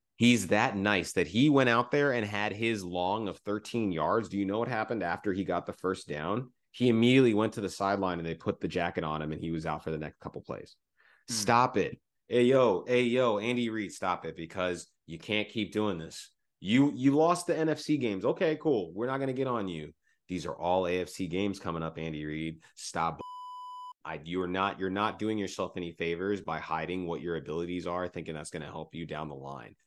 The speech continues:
Speaker 1: You need, you need to generate offense. It is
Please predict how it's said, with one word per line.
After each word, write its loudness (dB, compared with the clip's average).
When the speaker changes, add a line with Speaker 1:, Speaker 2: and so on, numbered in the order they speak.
Speaker 1:
You -4
need, -4
you -4
need -2
to -6
generate -8
offense. -8
It 2
is -2